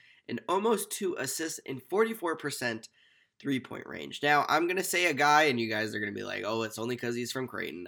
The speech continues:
I'm gonna go with Doug McDermott. Doug McDermott at Creighton shot beautifully from three-point range. Um,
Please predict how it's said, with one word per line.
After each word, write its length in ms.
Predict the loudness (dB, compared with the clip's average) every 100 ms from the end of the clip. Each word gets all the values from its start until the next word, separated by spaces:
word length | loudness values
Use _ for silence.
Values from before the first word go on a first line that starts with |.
| -2
I'm 220 | 2 2
gonna 180 | 2 0
go 140 | 2 0
with 200 | -2 -4
Doug 220 | -4 -4
McDermott. 580 | -6 -6 -6 -6 -8 -12 _ -20 -4
Doug 140 | -2 0
McDermott 640 | 0 2 2 0 -4 -10 -2
at 180 | -2 0
Creighton 300 | -2 -2 -2
shot 360 | -4 -4 -6 -10 -2
beautifully 560 | 2 4 2 0 0
from 180 | 0 -4
three-point 480 | -2 -2 0 -2 -2
range. 400 | -2 -4 -6 -10 -18 -16 -4
Um, 420 | 0 0 -2 -8